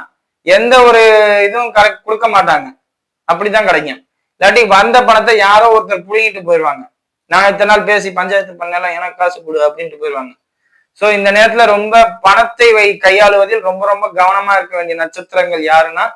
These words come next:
புனர்பூச நட்சத்திரக்காரர்களே. பணத்தை ரொம்ப, அதாவது உங்களுக்கு எல்லாமே தெரியும், பணம்னா என்னன்னு தெரியும், ஆனா இந்த நேரத்துல உங்களுக்கே பணத்தை கையாள தெரியாது. சரியா?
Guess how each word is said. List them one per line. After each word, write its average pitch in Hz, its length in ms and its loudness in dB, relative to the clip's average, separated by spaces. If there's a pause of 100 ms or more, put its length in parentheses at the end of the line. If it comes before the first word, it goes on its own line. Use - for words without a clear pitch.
(420)
புனர்பூச 196 540 -6
நட்சத்திரக்காரர்களே. 135 1080 -10 (840)
பணத்தை 170 360 -4
ரொம்ப, 156 140 -6 (120)
அதாவது 165 320 2
உங்களுக்கு 160 400 -6
எல்லாமே 185 320 -2 (120)
தெரியும், 190 280 -8
பணம்னா 180 380 -4
என்னன்னு 175 260 -10
தெரியும், 185 240 -8
ஆனா 175 160 -8
இந்த 160 140 -14
நேரத்துல 170 320 -8
உங்களுக்கே 170 420 -8
பணத்தை 151 220 -14
கையாள 139 300 -8
தெரியாது. 120 340 -20 (460)
சரியா? 147 240 -6